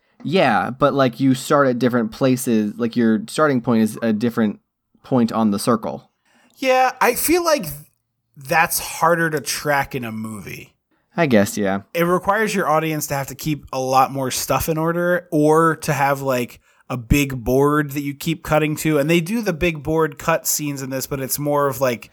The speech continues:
Speaker 1: Where he has, like, a light up board?
Speaker 2: Yeah. But those scenes are more to, like, cram a few more gags into the movie as opposed to the, "Hey, what, who's winning the race?" sort of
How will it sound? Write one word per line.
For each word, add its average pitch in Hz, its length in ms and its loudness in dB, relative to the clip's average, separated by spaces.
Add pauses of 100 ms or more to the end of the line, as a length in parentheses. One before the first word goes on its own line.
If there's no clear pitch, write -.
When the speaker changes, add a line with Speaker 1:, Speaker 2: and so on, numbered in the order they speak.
(100)
Speaker 1:
Where 151 200 0
he 156 180 -2
has, 165 160 0
like, 156 100 0
a 147 100 2
light 127 360 2
up 139 120 0
board? 135 460 -2 (280)
Speaker 2:
Yeah. 131 400 -2 (480)
But - 240 -2
those 208 320 2
scenes 196 340 -4
are 170 120 0
more 151 580 0
to, 156 120 -6
like, 127 400 -4 (100)
cram 131 340 -2
a 135 80 0
few 135 180 -4
more 123 200 -2
gags 123 380 0
into 156 180 -2
the 165 100 -2
movie 175 440 2
as 123 180 -4
opposed 131 460 0
to 117 460 0 (420)
the, 92 880 0 (580)
"Hey, 120 380 2
what, 120 400 -2 (400)
who's 139 240 4
winning 131 260 2
the 117 100 0
race?" 113 300 2
sort 113 260 0
of 101 300 -4